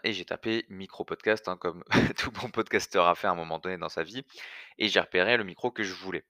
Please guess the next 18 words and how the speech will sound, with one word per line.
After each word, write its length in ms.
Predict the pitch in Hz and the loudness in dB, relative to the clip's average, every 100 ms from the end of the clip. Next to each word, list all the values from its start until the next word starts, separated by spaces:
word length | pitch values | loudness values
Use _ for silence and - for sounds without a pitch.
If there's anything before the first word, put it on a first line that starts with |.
| - | -16
En 100 | - | -12
l'occurrence, 420 | 82 80 92 104 - | -12 -4 -2 0 -2
ce 120 | 85 | -8
sera 440 | - 98 101 - - | 2 6 6 6 0
un, 280 | 87 92 - 85 | -2 -2 -4 -6
heu, 140 | 82 | -8
Blue 200 | 80 95 | -8 -10
Yeti 320 | 87 87 - 90 | -8 -8 -10 -12
X, 340 | 104 - - - - - _ | -14 -14 -16 -18 -20 -20 _
heu, 60 | 82 | -8
voilà, 280 | 80 - - | -8 -12 -14
c'est 120 | - | -10
un, 80 | - - | -8 -8
un 80 | 85 | -8
beau 180 | 101 | -6
petit 200 | 95 - | -6 -10
micro, 420 | 82 - 104 107 - - - _ - | -14 -4 2 2 0 -18 -20 _ -10
hem, 340 | 82 78 | -10 -10